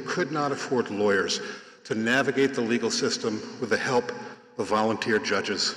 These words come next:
and attorneys. Another student, as Dean Rutledge mentioned, advocated in a trial in the Cease Clinic,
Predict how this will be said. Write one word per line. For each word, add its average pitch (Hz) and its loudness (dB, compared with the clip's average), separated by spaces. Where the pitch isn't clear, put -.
and - -12
attorneys. 90 -6
Another 151 6
student, 123 4
as 117 0
Dean 117 4
Rutledge 127 4
mentioned, 139 4
advocated 135 4
in 123 2
a 110 2
trial 127 2
in 117 -4
the 107 -4
Cease - 0
Clinic, - -8